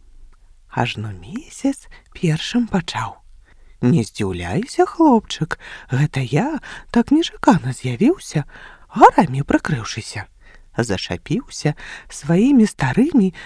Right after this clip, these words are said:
ды высокімі гарамі за вашу планету, што за морам акіянам, і знізіўся ніжэй звычайнага.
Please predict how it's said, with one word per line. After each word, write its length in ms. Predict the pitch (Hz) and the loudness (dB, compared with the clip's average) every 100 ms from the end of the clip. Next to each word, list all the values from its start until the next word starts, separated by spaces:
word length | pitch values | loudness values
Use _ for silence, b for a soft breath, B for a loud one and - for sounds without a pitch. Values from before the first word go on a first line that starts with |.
| B | B
ды 160 | 151 180 | 2 4
высокімі 600 | 196 - 427 - 254 240 | 4 0 -14 -2 6 6
гарамі 480 | 175 185 311 359 302 | 6 2 0 0 0
за 240 | 247 185 | 4 4
вашу 400 | 175 226 - - | 2 0 -4 2
планету, 720 | 349 359 359 302 127 - 131 - - - _ | 6 8 8 6 0 -4 -8 -8 -16 -20 _
што 240 | - - | -14 -8
за 140 | 117 110 | -2 0
морам 320 | 110 110 113 | 2 0 -2
акіянам, 760 | 123 - 92 123 240 302 262 240 B B B B | -4 -6 -8 -4 -2 0 0 -2 B B B B
і 160 | 180 202 | 2 2
знізіўся 720 | 220 349 494 339 320 - 220 | 4 4 2 4 4 6 4
ніжэй 520 | 175 160 139 233 330 - - - | 6 4 2 0 -2 -6 -14 4
звычайнага. 880 | 339 339 - 135 123 113 110 101 | 4 4 -4 -2 -2 -2 -6 -6